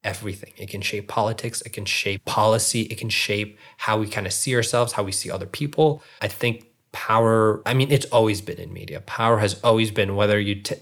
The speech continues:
trace it back to the colonial times, whether it was poems and newsletters and newspaper media, or up into recent, which is, like, this whole digital wave of, like, online journalism,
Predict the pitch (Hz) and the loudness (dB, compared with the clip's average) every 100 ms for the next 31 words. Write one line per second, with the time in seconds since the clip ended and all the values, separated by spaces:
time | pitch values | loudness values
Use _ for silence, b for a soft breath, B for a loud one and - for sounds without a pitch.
0 | 107 - 131 113 110 107 - 113 110 - | -10 -4 0 0 0 -2 0 -2 0 0
1 | 123 120 110 113 113 110 104 101 104 101 | 2 2 2 2 2 0 0 2 2 2
2 | 101 101 98 B B B B - 127 131 | 0 -2 -4 B B B B -2 4 4
3 | 131 131 131 113 - 104 95 98 98 104 | 4 2 0 -4 -4 -2 0 -2 -2 0
4 | 127 120 123 117 120 113 - 101 95 90 | 2 4 4 6 4 2 -4 -4 -4 -6
5 | - 117 127 - 110 95 92 92 95 - | -4 0 0 0 0 0 0 -2 -4 -8
6 | 110 101 95 92 98 113 113 107 101 95 | -4 -2 0 0 0 -2 -4 -2 -2 -2
7 | 92 b b b b - 113 120 110 - | -6 b b b b -4 -4 -2 -4 -2
8 | 107 143 147 104 101 110 98 110 95 101 | 0 0 0 -2 -6 -6 -4 -4 -2 -2
9 | 98 104 - 113 104 101 101 98 98 95 | -4 -6 -2 0 0 -2 -4 -4 -2 0
10 | 110 113 107 - - 98 95 95 95 95 | 2 2 -2 -6 -4 -2 -2 -6 -6 -4
11 | 95 95 - B B B B 110 101 98 | -6 -10 -18 B B B B 0 2 2
12 | 95 107 101 90 90 - | 2 0 0 -4 -8 -12